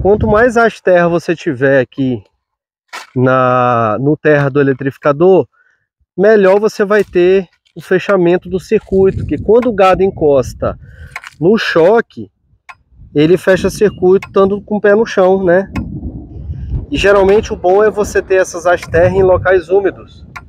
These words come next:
que aí você garante um choque eficiente. Meu amigo, vale a pena sim você trabalhar com cerca de choque,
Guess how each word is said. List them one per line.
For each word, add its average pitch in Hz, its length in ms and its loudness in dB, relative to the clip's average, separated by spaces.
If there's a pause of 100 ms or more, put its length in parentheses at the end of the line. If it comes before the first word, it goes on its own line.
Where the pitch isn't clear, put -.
(720)
que 123 60 -2
aí 123 100 4
você 147 260 -2
garante 160 400 2
um 185 40 0
choque - 420 0
eficiente. 160 760 -2 (300)
Meu 285 140 2
amigo, 269 320 0
vale 220 320 2
a 233 60 0
pena 208 420 0
sim 254 380 -4
você 185 260 -2
trabalhar 151 400 2
com 160 120 -6
cerca 160 320 -4
de 196 120 -8
choque, 202 420 0